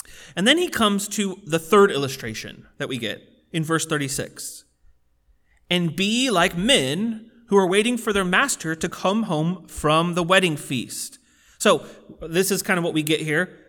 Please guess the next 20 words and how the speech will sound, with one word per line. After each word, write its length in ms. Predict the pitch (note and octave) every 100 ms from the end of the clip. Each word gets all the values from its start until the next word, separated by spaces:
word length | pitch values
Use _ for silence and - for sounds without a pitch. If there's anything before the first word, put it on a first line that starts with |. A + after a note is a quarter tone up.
| _
The 80 |
third 300 | D#3 G3+ G3+
illustration 520 | F#3 E3+ - E3 E3 F#3+
is 120 | D3+
be 240 | C3+ A3+
prepared 600 | A3+ A#3+ F#3 D3 F3 A3+ - - _ _ _
like 280 | E3 E3 - -
a 80 | E3
group 300 | E3 G3 G#3+
of, 340 | F#3+ - -
of 120 | B3 A3
men, 460 | F#3 C#3+ F#3+ A3 - - _ _ D#3+ -
uh, 240 | E3+ E3
these 220 | F3+ F#3+ -
servants 420 | A3 G3 G#3 G#3+
who 100 | G3+
are 80 | F#3
waiting 280 | F3 A3
around, 480 | B3+ E3+ C#3 C#3+ G#3+ - - - -
uh, 160 | E3